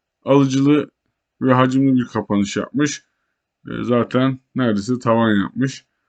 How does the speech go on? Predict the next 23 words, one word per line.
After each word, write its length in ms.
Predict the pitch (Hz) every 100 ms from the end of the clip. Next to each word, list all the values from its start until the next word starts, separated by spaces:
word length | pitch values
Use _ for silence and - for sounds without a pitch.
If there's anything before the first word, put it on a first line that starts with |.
| _ -
On 140 | 147
otuz 200 | 147 135
sekiz 480 | - - 139 147 135
üstünü 400 | 139 - 139 143
geçerse 560 | 147 139 117 110 - 143
on 280 | 123 135 131
bir 160 | 117
yetmiş 340 | 110 98 98 107
altı, 240 | 107 131
hatta 240 | 120 120
on 160 | 123 127
üç 140 | 123
elli 160 | 123 117
dokuzlara 520 | 117 123 117 120 113
kadar 300 | 110 110 120
bir 140 | 117 117
yükseliş 580 | 113 - 110 117 -
öngörülüyor 680 | 95 113 110 110 110 113 104
grafikte. 840 | 98 107 98 - 95 _ 139 143 - _ _ _ _ _ 104
E, 40 |
dokuz 500 | 110 110 127 127 143
sıfır 340 | - 135 139
altı 540 | 131 123 110 147 156